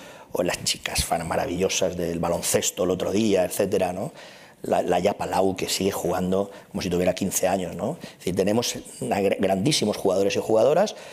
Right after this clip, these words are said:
eh, y grandísimos equipos. Cuando uno viaja por ahí, pues muchas veces nos reconocen por el Madrid, por el Barça, eh, por el Atlético de Madrid, un poco más por el Madrid, pero vamos, eh,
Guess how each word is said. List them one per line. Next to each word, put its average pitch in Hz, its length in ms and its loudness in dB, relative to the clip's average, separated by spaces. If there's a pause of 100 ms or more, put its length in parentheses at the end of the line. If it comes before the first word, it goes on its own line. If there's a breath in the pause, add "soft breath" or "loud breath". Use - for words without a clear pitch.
(200 loud breath)
eh, 95 400 4
y 127 80 2
grandísimos 110 540 2
equipos. - 520 -2
Cuando 92 260 -4
uno 98 100 2
viaja 104 260 0
por 104 140 2
ahí, 107 200 4
pues - 280 -4
muchas 95 260 0
veces 98 160 0
nos 113 140 0
reconocen 101 480 0
por 101 100 0
el 90 140 0
Madrid, 92 580 2
por 98 140 0
el 90 120 0
Barça, 117 540 0 (480 loud breath)
eh, - 500 -2
por 101 120 0
el 87 80 2
Atlético 95 360 0
de 92 80 2
Madrid, 104 360 2
un - 800 -20
poco - 180 -2
más 98 160 0
por 95 160 2
el 92 80 2
Madrid, 101 300 4
pero 87 160 2
vamos, 95 380 2
eh, 82 460 0